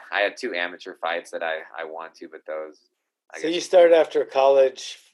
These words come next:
Speaker 1: Yep.
Speaker 2: wrestling?
Speaker 1: Yeah, I went to, uh, I wrestled at a junior college, Sac City College, and then I went to Menlo,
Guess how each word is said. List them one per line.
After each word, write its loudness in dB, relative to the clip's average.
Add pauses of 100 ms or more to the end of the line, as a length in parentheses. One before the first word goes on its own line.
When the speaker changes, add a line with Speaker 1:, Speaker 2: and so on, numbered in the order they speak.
Speaker 1:
Yep. -2
Speaker 2:
wrestling? -2 (760)
Speaker 1:
Yeah, 0
I 0
went -6
to, -6
uh, -2 (220)
I -8
wrestled -2
at -2
a -8
junior -12
college, -2
Sac -4
City -12
College, -2
and -18
then -8
I -8
went -14
to -16
Menlo, -12